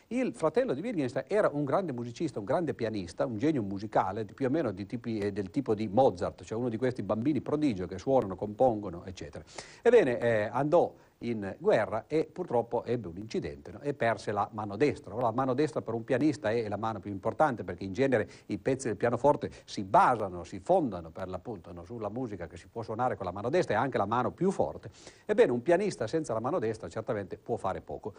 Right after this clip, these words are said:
Può fare poco a meno che non com-, con-, che non conosca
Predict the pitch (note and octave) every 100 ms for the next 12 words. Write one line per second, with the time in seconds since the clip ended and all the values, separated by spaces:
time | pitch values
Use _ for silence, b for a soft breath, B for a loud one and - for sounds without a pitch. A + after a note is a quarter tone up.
0 | B - A3+ B3+ D4+ - C#4 - - D#3+
1 | B3 E3+ C#3 F3 C4 C4 E4 - - E3+
2 | D#3 E3 F3 B3 - D4 A#2+ G#2+ -